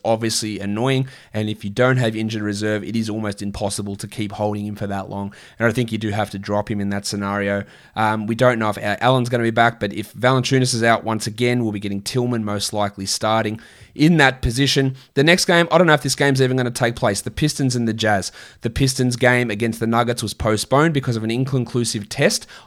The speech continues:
on the Pistons side of things, and then they had to do contact tracing. So obviously, if there's issues with contact tracing and isolation and quarantine,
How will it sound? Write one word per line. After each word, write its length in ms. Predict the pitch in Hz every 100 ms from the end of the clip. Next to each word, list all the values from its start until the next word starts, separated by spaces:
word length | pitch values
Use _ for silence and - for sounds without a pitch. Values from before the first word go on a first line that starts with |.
| -
on 160 | 139
the 80 | 131
Pistons 380 | 131 143 - 143
side 320 | 131 135 135
of 100 | 139
things, 240 | 143 185 185
and 80 |
then 140 | 117 120
they 100 | 113
had 160 | 117
to 100 | 113
do 120 | 110 104
contact 460 | - 113 117 107
tracing. 420 | - 98 98 98 - - -
So 220 | - 127
obviously, 500 | 139 131 127 127 127
if 100 | 117
there's 220 | 113 110
issues 340 | 113 127 123 110
with 160 | 107
contact 440 | - 123 123 117 -
tracing 340 | 120 117 117
and 100 | 110
isolation 600 | 107 117 117 110 113 -
and 100 | 110
quarantine, 600 | 101 147 175 170 120 113